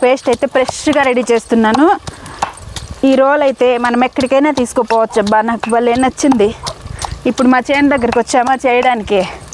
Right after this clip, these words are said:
రోల్ తీసుకొచ్చేసాము. అల్లం తెల్లగడ్డ పేస్ట్ అయితే ఫ్రెష్గా చేసేసుకుంటేనే బాగుంటుంది.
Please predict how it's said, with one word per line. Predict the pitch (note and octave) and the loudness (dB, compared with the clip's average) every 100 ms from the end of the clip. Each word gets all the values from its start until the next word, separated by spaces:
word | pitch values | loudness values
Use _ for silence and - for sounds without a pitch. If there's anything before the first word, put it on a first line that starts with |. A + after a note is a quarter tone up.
| - - - C4 | -16 -16 -6 2
రోల్ | C4+ C#4+ | 2 2
తీసుకొచ్చేసాము. | B3 A3+ A#3+ - A#3 A3+ A#3+ C4+ F#4 E4+ - - - - - | 0 0 0 2 2 2 2 2 2 0 -6 -16 -12 -10 -2
అల్లం | B3+ D4 G4 G#4 | 2 2 2 2
తెల్లగడ్డ | D#4+ D4 D4 C#4+ C#4 | 2 2 2 2 0
పేస్ట్ | C4+ C4+ C#4+ C#4 | 2 2 2 0
అయితే | C4 C#4 | 0 0
ఫ్రెష్గా | C4+ C#4 - D#4+ E4 C#4 | 0 0 0 2 2 2
చేసేసుకుంటేనే | C4 C4+ B3 - B3+ B3+ B3+ | 2 0 -2 0 0 2 2
బాగుంటుంది. | C4+ A#3 A#3 A3+ A3+ G#3+ C4 D#4 | 2 2 0 0 0 2 2 0